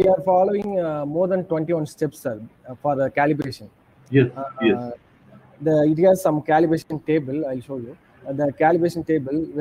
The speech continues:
Speaker 1: uh,
Speaker 2: Yes,
Speaker 1: for
Speaker 2: I know, sir. I know. I know the method of scanning. Uh, I
Speaker 1: Yes.
Speaker 2: have a certain demo at my institution too.
Speaker 1: Yes.
Speaker 2: Okay. Uh, but second, uh, what, uh, the last question, the, what is the accuracy of the Control X software?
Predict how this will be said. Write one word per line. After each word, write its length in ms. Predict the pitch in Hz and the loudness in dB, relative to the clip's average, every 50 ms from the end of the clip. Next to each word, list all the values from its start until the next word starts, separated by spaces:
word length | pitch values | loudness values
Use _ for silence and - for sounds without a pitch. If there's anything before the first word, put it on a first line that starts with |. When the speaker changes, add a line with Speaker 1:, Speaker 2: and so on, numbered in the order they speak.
| 147 | -4
Speaker 1:
uh, 640 | 143 139 139 135 135 135 135 131 131 131 131 131 131 123 143 196 | -2 -2 -4 -4 -4 -6 -6 -6 -6 -6 -8 -8 -4 2 4 4
Speaker 2:
Yes, 100 | 208 - | 4 6
Speaker 1:
for 60 | - | 4
Speaker 2:
I 160 | 156 170 202 | 4 6 4
know, 200 | 214 220 - - - - | 2 0 -4 -8 -6 -6
sir. 80 | 131 127 - - 117 143 | -6 -4 0 2 2 2
I 40 | 156 156 | 4 2
know. 100 | 147 - - - 120 | 0 0 2 2 4
I 100 | 139 156 | 4 6
know 180 | 156 160 185 196 - 185 | 6 6 6 6 4 4
the 40 | 175 | 4
method 340 | 151 151 143 143 156 147 147 135 | 4 4 2 4 4 2 2 2
of 120 | - - - | 0 -2 -4
scanning. 340 | - 110 107 127 151 - - _ _ _ - 110 | -2 -2 -2 -2 -4 -6 -10 _ _ _ -8 -2
Uh, 40 | 110 | 0
I 240 | 107 107 98 107 | 2 4 4 2
Speaker 1:
Yes. 100 | 120 123 131 | 2 4 4
Speaker 2:
have 120 | 147 160 156 143 | 4 4 4 2
a 40 | - 151 | 2 0
certain 300 | 131 123 - 147 139 127 | -2 -2 -2 -2 -2 0
demo 320 | 117 117 120 139 143 135 120 | 0 0 0 0 0 0 -2
at 160 | 120 - 117 | -2 -2 -2
my 120 | 117 120 123 110 101 | -2 0 0 -2 -2
institution 600 | 101 - - 123 117 127 123 123 - 123 113 110 - | -4 -10 -14 -10 -4 -4 -4 -4 -4 -8 -8 -8 -8
too. 140 | 104 107 - - | -8 -8 -8 -10
Speaker 1:
Yes. 480 | _ _ _ _ _ _ - 127 131 | _ _ _ _ _ _ -2 -2 -2
Speaker 2:
Okay. 180 | - - 110 - _ _ _ _ - | 0 0 -4 -4 _ _ _ _ -2
Uh, 240 | 123 127 123 123 120 120 | 2 2 4 4 2 0
but 140 | 151 151 - | -2 -4 -2
second, 360 | - - - 185 190 185 180 - | -4 -2 0 0 -2 -2 -4 -2
uh, 200 | 165 151 151 156 127 135 | -2 0 0 0 0 0
what, 180 | 147 147 147 - | 0 0 -2 -2
uh, 200 | - 147 143 127 131 139 131 120 - 156 | -4 -4 -2 -2 -2 -2 -2 -2 0 0
the 60 | 147 143 147 | 2 2 2
last 180 | 139 143 - | 0 0 -2
question, 340 | - 135 131 - - 156 - _ _ _ _ _ _ 127 | -2 -2 -2 -2 -6 -10 -10 _ _ _ _ _ _ 4
the, 240 | 135 156 156 147 | 4 6 6 4
what 260 | 117 117 135 143 277 226 226 | 2 0 0 0 2 0 -2
is 80 | 196 175 208 | -2 -4 -6
the 160 | - 190 - - | -4 -4 -4 -6
accuracy 440 | - - 170 165 170 160 - - 175 160 156 | -2 0 2 2 2 0 0 -2 -2 -2 -2
of 120 | 151 147 135 | -4 -4 -2
the 200 | 139 147 143 139 | -2 0 0 0
Control 400 | - 139 123 113 135 135 135 131 | -2 -4 -4 -2 -2 -2 0 -2
X 160 | 127 127 _ - 117 | -2 -4 _ -6 -6
software? 380 | 107 - _ - 127 110 - | -6 -6 _ -6 -6 -6 -6